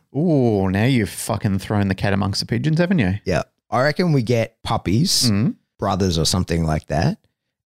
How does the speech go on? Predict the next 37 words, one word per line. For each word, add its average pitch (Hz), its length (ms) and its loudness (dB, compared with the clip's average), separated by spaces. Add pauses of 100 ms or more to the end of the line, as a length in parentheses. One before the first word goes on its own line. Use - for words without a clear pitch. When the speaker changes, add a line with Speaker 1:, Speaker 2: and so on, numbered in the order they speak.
Speaker 1:
Okay. 95 120 0
Speaker 2:
and 87 440 0 (120)
have 104 240 -2
a 101 60 2
bit 95 120 0
of 90 100 2
a 85 60 2
competition, 85 640 -2
see 80 220 0
who 78 140 0
can 82 180 -2
raise 80 280 0
it - 120 -4
the - 60 -10
best. - 460 -4 (240)
Speaker 1:
Okay, 127 360 -4
so 120 380 0
now 135 220 0
that 123 80 -2
you've 110 140 0
thrown 110 280 0
the 107 80 0
gauntlet 101 400 -2
out 95 240 -2
there, 135 280 -4 (440)
where 120 180 -2
are 120 40 2
you 110 120 2
thinking 110 380 -2
that 104 100 -2
we're 110 100 2
gonna 104 200 0
get 101 180 -2
these 98 240 0
magnificent 101 840 0
specimens 90 520 -2
from? - 320 -8